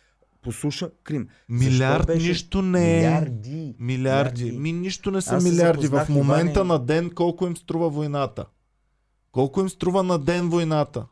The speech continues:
Speaker 2: в момента?
Speaker 1: От Русия не може да получи никаква достоверна статистика.
Speaker 2: Еми, хубаво, те
Speaker 1: То няма и
Speaker 2: американските
Speaker 1: умрели.
Speaker 2: медии казват между пет и двайсет милиарда на ден.
Speaker 1: Е, не може да е двайсет милиарда на
Speaker 2: Между
Speaker 1: ден.
Speaker 2: пет и двайсет милиарда
Speaker 1: Абсурд
Speaker 2: на
Speaker 1: е
Speaker 2: ден.
Speaker 1: пет и двайсет милиарда на ден.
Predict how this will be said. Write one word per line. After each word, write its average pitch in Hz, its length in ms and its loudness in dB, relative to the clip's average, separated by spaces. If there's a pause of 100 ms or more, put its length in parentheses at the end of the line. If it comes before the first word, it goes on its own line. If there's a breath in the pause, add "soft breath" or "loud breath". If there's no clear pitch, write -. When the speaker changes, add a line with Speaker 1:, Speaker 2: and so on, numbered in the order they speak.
Speaker 2:
в - 120 -20
момента? 107 520 -8
Speaker 1:
От 117 240 -10
Русия 110 280 -4
не 131 80 -2
може 120 200 -2
да 110 60 -8
получи 120 280 -10
никаква 113 200 -8
достоверна 107 400 -6
статистика. - 600 -14
Speaker 2:
Еми, 160 240 -4
хубаво, 175 420 0
те 151 180 -4
Speaker 1:
То 160 80 6
няма 147 180 2
и - 40 2
Speaker 2:
американските 143 440 4
Speaker 1:
умрели. 131 260 4
Speaker 2:
медии 147 380 2
казват 151 460 0
между 120 300 -4
пет 147 300 -2
и 135 60 -4
двайсет 131 420 0
милиарда 131 640 2
на 120 160 0
ден. 117 220 2
Speaker 1:
Е, 113 120 0
не 90 100 -6
може 101 160 -4
да 123 60 -2
е 123 40 -2
двайсет 104 260 -2
милиарда 95 240 -4
на 104 100 -2
Speaker 2:
Между 113 180 -2
Speaker 1:
ден. - 140 -4
Speaker 2:
пет 165 280 2
и 175 60 2
двайсет 156 480 0
милиарда 143 500 2
Speaker 1:
Абсурд 143 80 2
Speaker 2:
на 131 120 0
Speaker 1:
е - 60 -4
Speaker 2:
ден. 123 120 2
Speaker 1:
пет 120 120 -4
и - 40 -14
двайсет 71 320 -10
милиарда 69 360 -12
на 69 100 -12
ден. 62 120 -16